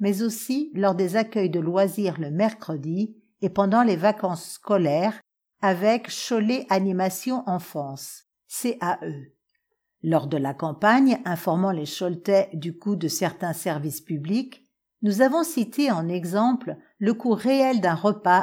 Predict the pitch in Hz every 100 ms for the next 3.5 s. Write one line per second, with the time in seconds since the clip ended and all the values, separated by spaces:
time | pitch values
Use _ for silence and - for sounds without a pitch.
0 | - 165 190 220 180 160 - 170 190 233
1 | 233 _ _ - 233 240 262 185 160 190
2 | 254 254 233 190 - 240 240 220 208 156
3 | 156 147 165 185 208